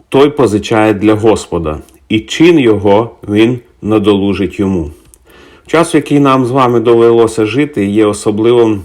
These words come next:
на багатьох причинах. Одна з них — це збільшення можливості робити добро в нашій країні і таким чином проповідувати Євангеліє. Ті із вас, котрі служать нужденним, від-, відвідують внутрішньо переміщених осіб,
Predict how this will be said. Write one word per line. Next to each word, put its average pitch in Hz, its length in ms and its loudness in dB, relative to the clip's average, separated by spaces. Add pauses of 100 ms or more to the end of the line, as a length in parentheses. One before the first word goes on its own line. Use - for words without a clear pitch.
(140)
на 107 160 -4
багатьох 101 460 -2
причинах. - 640 -12 (440)
Одна 135 360 0
з 127 100 -6
них — 165 200 2
це 120 140 -2
збільшення 113 600 0
можливості 107 720 0
робити 104 420 -2
добро 98 380 0
в 120 80 0
нашій 92 360 -4
країні 110 520 -2
і 104 40 -4
таким 104 360 -4
чином 127 340 -4
проповідувати 92 800 -4
Євангеліє. 87 640 -4 (920)
Ті 170 140 -2
із 156 240 2
вас, 156 340 2
котрі 143 360 0
служать 131 480 0
нужденним, 127 680 0
від-, 107 340 -4 (1120)
відвідують 113 720 0
внутрішньо 120 500 -4
переміщених 104 800 -4
осіб, 135 400 -6